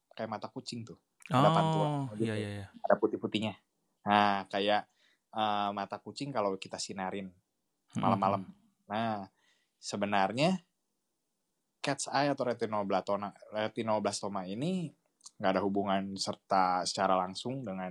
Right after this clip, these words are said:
Speaker 1: cahaya ponsel. Gitu.
Speaker 2: Hmm. Ya,
Speaker 1: Jadi
Speaker 2: ya,
Speaker 1: ini
Speaker 2: ya,
Speaker 1: hoax
Speaker 2: ya.
Speaker 1: sih.
Speaker 2: Hoax lah, mungkin itu tadi ke,
Speaker 1: Hmm.
Speaker 2: ke perhatian orang tua supaya anaknya tidak menggunakan cahaya ponsel tempat gelap.
Speaker 1: Iya. Bahkan ya kalau sekarang ini juga,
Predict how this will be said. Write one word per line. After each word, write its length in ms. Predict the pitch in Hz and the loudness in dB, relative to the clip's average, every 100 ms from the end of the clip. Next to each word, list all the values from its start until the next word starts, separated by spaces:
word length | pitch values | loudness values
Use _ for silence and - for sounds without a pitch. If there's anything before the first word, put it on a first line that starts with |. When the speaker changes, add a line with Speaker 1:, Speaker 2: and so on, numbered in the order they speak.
| 92 | -6
Speaker 1:
cahaya 320 | 95 101 90 | -4 -2 0
ponsel. 560 | 101 113 113 92 87 - _ _ _ _ _ _ _ _ - | 2 2 0 -6 -8 -12 _ _ _ _ _ _ _ _ -4
Gitu. 460 | 107 104 110 87 | -2 0 -2 -4
Speaker 2:
Hmm. 180 | - - _ - | -6 -18 _ -12
Ya, 160 | 104 98 | -6 -2
Speaker 1:
Jadi 80 | 92 | 0
Speaker 2:
ya, 80 | 107 | 0
Speaker 1:
ini 120 | 107 | 0
Speaker 2:
ya, 20 | |
Speaker 1:
hoax 220 | 98 87 | -2 -2
Speaker 2:
ya. 80 | - | -6
Speaker 1:
sih. 120 | 95 90 _ | -8 -8 _
Speaker 2:
Hoax 160 | - 104 | -10 -8
lah, 140 | 101 90 | -6 -6
mungkin 260 | 92 107 104 - _ | -6 -6 -8 -12 _
itu 160 | 139 107 | -12 -6
tadi 220 | 104 98 | -6 -4
ke, 100 | - | -4
Speaker 1:
Hmm. 220 | 98 95 | -4 -4
Speaker 2:
ke 200 | 85 101 98 - - - - _ | -4 -4 -4 -6 -16 -20 -20 _
perhatian 540 | - 104 98 104 101 | -6 -4 -2 -2 -2
orang 260 | 107 101 104 | -2 -2 0
tua 300 | 107 113 110 - - | 6 8 8 4 -20
supaya 400 | - - 98 98 | -20 -8 -4 -2
anaknya 320 | 101 98 110 | -2 -2 -4
tidak 260 | 107 101 98 | -2 -2 -4
menggunakan 520 | - 104 98 95 98 | -4 -4 -2 -2 -4
cahaya 240 | 98 95 95 | -6 -4 -6
ponsel 320 | 101 101 95 | -6 -10 -10
tempat 240 | 95 92 | -10 -14
gelap. 280 | - 95 95 _ _ | -10 -8 -10 _ _
Speaker 1:
Iya. 640 | - 104 98 95 90 85 90 _ - _ _ _ _ | 2 6 6 4 2 -6 -10 _ -20 _ _ _ _
Bahkan 400 | 113 107 131 135 | 2 6 6 6
ya 320 | 113 113 110 | 6 6 4
kalau 240 | 113 107 104 | 0 -2 -2
sekarang 400 | - 113 110 113 | -2 -2 -2 -6
ini 160 | 139 | -8
juga, 400 | 175 139 101 90 | -6 -2 -2 -4